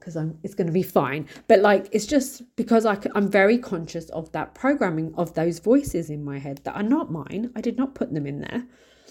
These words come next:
But that is, like, this collective belief that's gone into my head,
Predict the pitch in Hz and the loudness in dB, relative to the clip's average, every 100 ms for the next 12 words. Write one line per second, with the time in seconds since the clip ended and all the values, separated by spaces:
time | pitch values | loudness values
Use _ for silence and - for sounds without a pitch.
0 | _ - - 208 208 247 - 208 196 180 | _ -14 -2 0 0 -2 0 0 0 -4
1 | - 190 - 254 262 - 240 - 208 262 | -2 -2 4 6 6 4 -2 0 4 6
2 | 269 - - - 240 277 277 165 156 139 | 6 2 -12 -8 -4 -2 -2 -2 -10 -10
3 | 135 - - | -10 -12 -18